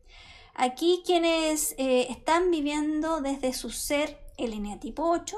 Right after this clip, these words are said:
las desafiadoras, son más expansivas y van hacia afuera. Podrían hasta quemarte con esta energía vital que tienen.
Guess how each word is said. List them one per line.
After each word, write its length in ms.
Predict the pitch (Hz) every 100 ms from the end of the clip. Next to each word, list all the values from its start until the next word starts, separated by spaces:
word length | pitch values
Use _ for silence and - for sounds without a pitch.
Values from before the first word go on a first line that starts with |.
| 415
las 140 | 285
desafiadoras, 880 | 220 - 247 262 240 247 269 494 480 - - - - -
son 460 | - 330 330 339 320
más 240 | 320 -
expansivas 960 | 311 - - 254 247 - - 349 302 285
y 80 |
van 160 | 262 302
hacia 280 | 311 - 247
afuera. 360 | - 208 160 - - _
Podrían 300 | 202 220 247
hasta 240 | - -
quemarte 460 | 226 262 233 226 226
con 140 | 233
esta 200 | 233 -
energía 360 | 240 214 - 233
vital 300 | 180 - -
que 120 | -
tienen. 280 | - -